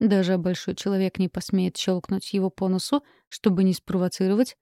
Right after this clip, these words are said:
жестокую схватку с непредсказуемыми последствиями. Поэтому приходится мириться с соседством друг друга.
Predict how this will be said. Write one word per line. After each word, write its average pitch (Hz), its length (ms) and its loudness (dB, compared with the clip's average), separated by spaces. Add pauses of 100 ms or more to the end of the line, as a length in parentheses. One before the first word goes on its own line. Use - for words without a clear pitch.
(240)
жестокую 190 560 0
схватку 196 500 -2
с - 100 -14
непредсказуемыми 190 920 2
последствиями. 185 960 0 (400)
Поэтому 277 400 4
приходится 220 580 0
мириться 190 400 2
с - 40 -8
соседством 180 680 -2
друг 170 200 -2
друга. 180 380 -2